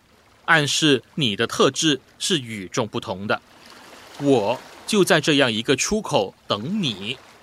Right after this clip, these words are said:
我拿定主意要让自己的心做主，而且深信一条发光大道在左脚深处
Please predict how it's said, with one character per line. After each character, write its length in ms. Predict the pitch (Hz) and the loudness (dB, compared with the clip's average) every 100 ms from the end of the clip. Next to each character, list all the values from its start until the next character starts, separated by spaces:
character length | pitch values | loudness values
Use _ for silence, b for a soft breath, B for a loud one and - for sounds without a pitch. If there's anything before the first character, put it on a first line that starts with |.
| _ _ _ _ _ | _ _ _ _ _
我 240 | 139 131 127 | 4 4 6
拿 200 | 131 190 | 4 2
定 240 | 269 156 | 2 0
主 240 | - 98 98 | -2 -6 -4
意 280 | 156 139 - - - - | -2 -2 -4 -14 -20 -6
要 180 | - 143 | 2 4
让 240 | 135 135 123 | 4 2 0
自 180 | 233 | -4
己 160 | 170 - | -4 -6
的 140 | 110 | -4
心 320 | 107 - 165 165 | 0 0 0 0
做 240 | 214 120 | 2 0
主， 260 | - 95 85 - - - - - | 0 -10 -12 -20 -20 -20 -18 0
而 160 | 123 | 2
且 200 | 139 117 | 2 0
深 280 | 101 160 156 | 2 2 2
信 260 | 156 156 113 - - - _ | 2 0 -2 -8 -20 -20 _
一 120 | 156 143 | -2 0
条 300 | 131 113 117 | 2 4 4
发 240 | - 165 | 4 4
光 300 | 170 175 170 | 6 4 4
大 240 | - 123 | 4 4
道 260 | 139 127 110 - - - | 6 4 4 -2 -18 -2
在 260 | 180 151 143 | 2 4 2
左 260 | - 147 | 2 2
脚 280 | 240 135 98 | 4 4 4
深 260 | - 160 160 | 2 2 0
处 340 | - 185 117 | -2 -2 -4